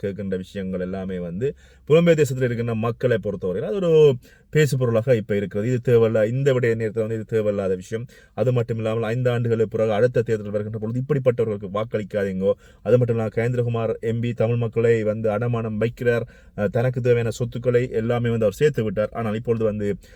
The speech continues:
அ, தமிழ் மக்களை வந்து அடமானம் வைக்கிறார் அப்படின்று பல்வேறுபட்ட கருத்துக்கள் வந்து சமூக ஊடகங்கள்ல அஹ், பேசுகின்ற விஷயமாக இருக்கிறது. உண்மையில நான் ஏற்கனவே நேற்றைய வீடியோக்குள்ள பகிர்ந்தது மாதிரி டாக்டர்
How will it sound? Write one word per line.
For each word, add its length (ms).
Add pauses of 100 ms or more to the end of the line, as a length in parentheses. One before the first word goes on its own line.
(180)
அ, 500
தமிழ் 240
மக்களை 320
வந்து 240
அடமானம் 360
வைக்கிறார் 420
அப்படின்று 520 (300)
பல்வேறுபட்ட 720 (140)
கருத்துக்கள் 500
வந்து 300 (560)
சமூக 380
ஊடகங்கள்ல 720 (520)
அஹ், 180
பேசுகின்ற 500
விஷயமாக 520
இருக்கிறது. 300
உண்மையில 320 (420)
நான் 240
ஏற்கனவே 580
நேற்றைய 320
வீடியோக்குள்ள 460
பகிர்ந்தது 300
மாதிரி 440
டாக்டர் 420